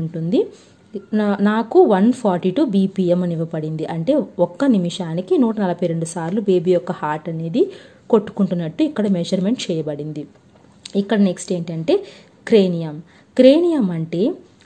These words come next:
ఆ, పుర్రె అంటారు కదండి, అంటే తల భాగం యొక్క ఎముకలు, తల భాగం యొక్క ఎముకలు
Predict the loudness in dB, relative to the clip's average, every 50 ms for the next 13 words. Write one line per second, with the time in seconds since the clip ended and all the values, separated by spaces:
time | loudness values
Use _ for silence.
0 | -4 -2 -2 -2 -2 -2 -4 -4 -6 -8 -10 -14 -16 -20 -20 -20 -20 _ _ _
1 | 2 2 4 6 4 4 2 0 -4 -4 -6 -6 -6 -4 -4 -4 -2 -2 -2 -2
2 | -2 -2 -4 -4 -4 -2 -2 0 0 0 0 0 0 0 0 0 0 0 0 0
3 | -2 -4 -2 -2 -2 0 0 0 2 2 2 2 2 0 0 0 -2 -8 -12 -20
4 | -20 -20 -20 _ _ -2 0 0 0 0 0 0 -2 -2 0 2 2 2 2 0
5 | 0 -4 -2 0 2 2 2 2 2 2 2 2 2